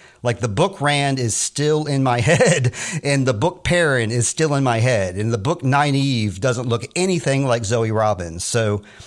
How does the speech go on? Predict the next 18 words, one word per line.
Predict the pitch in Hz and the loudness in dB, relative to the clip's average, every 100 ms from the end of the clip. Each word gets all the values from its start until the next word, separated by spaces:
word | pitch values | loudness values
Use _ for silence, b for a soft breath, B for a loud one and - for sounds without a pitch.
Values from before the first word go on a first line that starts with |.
| B B | B B
I | 131 | 0
always | 175 151 | 2 0
wanna | 180 | 0
put | 170 196 | 0 0
that | 165 - | 0 0
to | 147 | 0
rest. | 160 123 - | 2 2 0
In | 120 104 | -2 2
my | 117 190 | 2 2
case, | - 175 143 131 - - _ b b b b b | 2 0 0 -2 -4 -8 _ b b b b b
it | 131 95 | -6 -2
did | 139 | 0
not | 135 131 | 2 0
ruin | 117 123 113 | 0 0 2
my | 110 101 | 2 2
reading | 95 110 104 104 101 104 _ _ _ _ - | 0 -2 0 0 -2 -6 _ _ _ _ -8
experience | 123 - 110 104 95 92 | -6 -4 -2 -2 -2 -4
whatsoever. | - 95 143 - 143 98 82 71 | -8 -2 -2 0 0 0 -2 -6